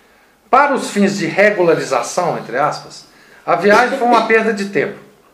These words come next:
Mas como uma lição dura de como o Vaticano de hoje opera, foi valiosa. Foi valiosa. Em determinado ponto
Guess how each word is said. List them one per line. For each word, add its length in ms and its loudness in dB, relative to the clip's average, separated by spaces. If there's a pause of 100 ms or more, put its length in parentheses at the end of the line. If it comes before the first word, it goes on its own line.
(500)
Mas 200 2
como 220 0
uma 60 4
lição 340 0
dura 360 2
de 200 -6
como 260 0
o 40 -4
Vaticano 460 -4
de 140 -12
hoje 440 -6
opera, 480 -4 (460)
foi 160 -14
valiosa. 600 -2 (840)
Foi 220 -8 (600)
valiosa. 360 -12 (1800)
Em 100 -6
determinado 800 2
ponto 460 0